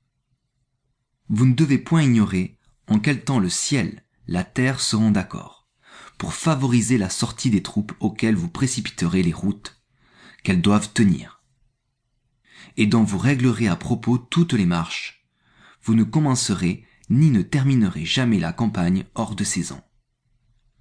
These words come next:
Vous connaîtrez le fort et le faible,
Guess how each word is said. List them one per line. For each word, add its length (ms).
Vous 100
connaîtrez 420
le 100
fort 440
et 100
le 60
faible, 560